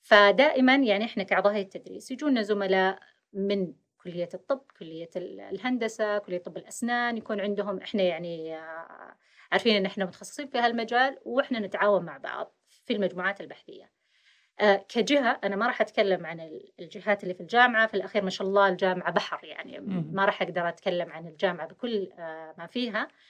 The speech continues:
Speaker 1: لكن أقدر أتكلم عن مركز دراسات متقدمة في الذكاء الاصطناعي. آه، المركز طبعًا تبع وكالة الجامعة للدراسات العليا والبحث العلمي،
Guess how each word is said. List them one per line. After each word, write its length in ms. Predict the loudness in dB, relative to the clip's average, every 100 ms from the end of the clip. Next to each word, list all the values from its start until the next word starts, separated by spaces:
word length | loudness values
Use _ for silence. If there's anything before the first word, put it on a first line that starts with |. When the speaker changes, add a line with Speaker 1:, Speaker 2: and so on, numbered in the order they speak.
| _ -12
Speaker 1:
لكن 160 | 0
أقدر 240 | 0 4 2
أتكلم 400 | 4 0 2 2
عن 160 | 0
مركز 600 | 0 -2 0 -2 -2 -10 _
دراسات 400 | -8 -6 -6 -8
متقدمة 400 | -12 -8 -10 -10
في 80 | -14
الذكاء 300 | -14 -12 -16
الاصطناعي. 720 | -16 -16 -8 -8 -8 -10 -12 -16 _ -4
آه، 180 | -2
المركز 480 | 0 2 2 2 -4
طبعًا 220 | -6 -6
تبع 260 | -6 -6 -6
وكالة 340 | -8 -8 -10 -10
الجامعة 320 | -10 -8 -8
للدراسات 380 | -10 -14 -16 -16
العليا 200 | -16 -14
والبحث 300 | -14 -18 _
العلمي، 420 | -4 -4 -2 -6